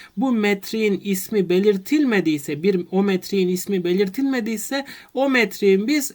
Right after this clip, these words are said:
Öklit metriği olduğunu anlıyoruz.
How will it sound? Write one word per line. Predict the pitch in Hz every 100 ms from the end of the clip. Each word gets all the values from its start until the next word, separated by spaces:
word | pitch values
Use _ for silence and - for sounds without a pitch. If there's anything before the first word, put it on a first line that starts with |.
| -
Öklit | 247 262 240 -
metriği | 202 190 190 185
olduğunu | 165 214 233 226 214 226 302 294 - -
anlıyoruz. | 196 202 208 190 143 139